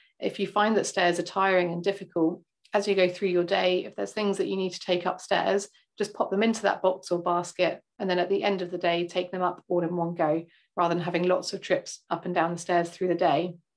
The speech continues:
And similarly, looking at things like mobility aids and things like that. So the picture here is with Nordic walking sticks. So that's a really good activity for your axial spa. But just thinking about other things like, like mobility aids and whether they'd be helpful for you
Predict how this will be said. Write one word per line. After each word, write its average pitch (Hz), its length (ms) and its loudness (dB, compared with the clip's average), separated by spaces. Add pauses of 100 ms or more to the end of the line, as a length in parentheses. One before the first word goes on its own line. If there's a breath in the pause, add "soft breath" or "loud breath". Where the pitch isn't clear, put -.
(680 soft breath)
And 202 380 2
similarly, 233 680 2
looking 208 400 -2
at 190 240 -2
things 190 260 0
like 180 220 0
mobility 208 460 -4
aids 202 280 2
and 185 160 -6
things 180 240 -8
like 185 220 -2
that. 185 320 -2 (260 soft breath)
So - 120 -2
the 180 80 2
picture - 280 0
here 185 140 6
is 175 100 6
with 180 140 2
Nordic 190 400 2
walking 208 440 0
sticks. - 460 -4
So 185 80 -2
that's - 240 -2
a - 160 -2
really 190 320 4
good 185 140 0
activity 180 580 0
for 180 80 -8
your 180 120 2
axial 180 360 -4
spa. 175 380 0 (360 loud breath)
But 240 100 0
just 262 160 2
thinking 220 260 2
about 196 260 0
other 196 200 2
things 175 380 -2
like, 175 380 0
like 190 240 -6
mobility 185 380 -2
aids 180 200 4
and 185 100 -4
whether 180 140 0
they'd 180 200 2
be 180 80 0
helpful 180 500 -4
for 175 140 0
you 175 260 4